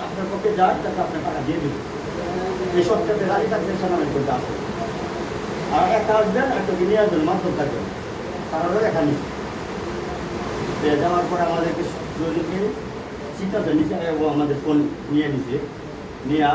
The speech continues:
আমাদেরকে শুধু ডকুমেন্টগুলো নিয়ে যেতে হবে। প্রায় তিন ঘন্টা আমাদেরকে পরামর্শ করে আমি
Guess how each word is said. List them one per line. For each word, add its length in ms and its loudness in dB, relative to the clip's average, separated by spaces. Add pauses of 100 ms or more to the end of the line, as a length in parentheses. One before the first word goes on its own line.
(260)
আমাদেরকে 440 -2
শুধু 200 -2
ডকুমেন্টগুলো 480 0
নিয়ে 120 0
যেতে 160 -4
হবে। 160 -2 (760)
প্রায় 200 0
তিন 220 2
ঘন্টা 180 2
আমাদেরকে 380 2 (800)
পরামর্শ 360 0 (140)
করে 220 2 (960)
আমি 140 2